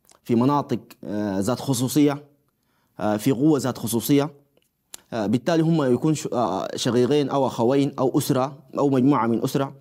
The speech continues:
موجودين في قوة تركيبة بتاعت قوة تابعة لحرس الحدود أو حرس المناطق أو كده، ده أمر طبيعي.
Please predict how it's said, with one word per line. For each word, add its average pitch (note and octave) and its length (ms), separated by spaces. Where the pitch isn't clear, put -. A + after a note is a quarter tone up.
موجودين B2 360
في E3 140
قوة C#3 160
تركيبة B2 560
بتاعت G#2+ 320
قوة C#3 180
تابعة B2 300
لحرس G#2+ 320
الحدود B2 520
أو C3+ 80
حرس B2 300
المناطق A#2+ 600
أو C3+ 60
كده، D3+ 280
ده - 140
أمر D#3 180
طبيعي. G2+ 400